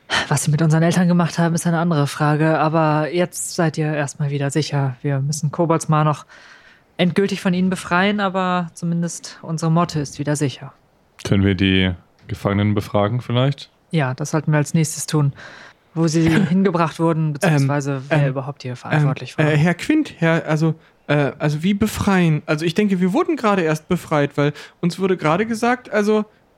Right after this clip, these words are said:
Speaker 3: äh, also nicht gerade, also gest-, also vor-, also nee, gestern, also vorgestern, also irgendwie so, wurde, wurde uns gesagt, dass wir, also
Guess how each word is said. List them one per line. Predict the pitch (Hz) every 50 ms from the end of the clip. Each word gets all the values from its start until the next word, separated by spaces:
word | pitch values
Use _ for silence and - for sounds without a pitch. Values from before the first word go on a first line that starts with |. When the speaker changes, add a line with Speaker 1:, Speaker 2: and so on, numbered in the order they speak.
| _ _ _ _ _ _ _
Speaker 3:
äh, | - - 143
also | - 117 110 - 185 165 175
nicht | 180 180 170 -
gerade, | - 175 190 220 220 180
also | 147 156 151 160
gest-, | 160 180 180 180 - 190 220 - -
also | - 151 147 151
vor-, | - - 226 226 -
also | - 160 156
nee, | 156 170 156
gestern, | 202 214 - - 170 135
also | 143 143 151
vorgestern, | 151 - 214 190 180 160 - 156 135
also | 147 139 147
irgendwie | 165 190 208 202 196
so, | 190 202 180 - - - - - -
wurde, | 185 190 196 180 - 214
wurde | 170 175 208 202 196
uns | 190 185
gesagt, | - 170 160 170 190 214 - -
dass | 190 190 - -
wir, | 196 190 190 185 - -
also | 170 165 165 175 170 170 170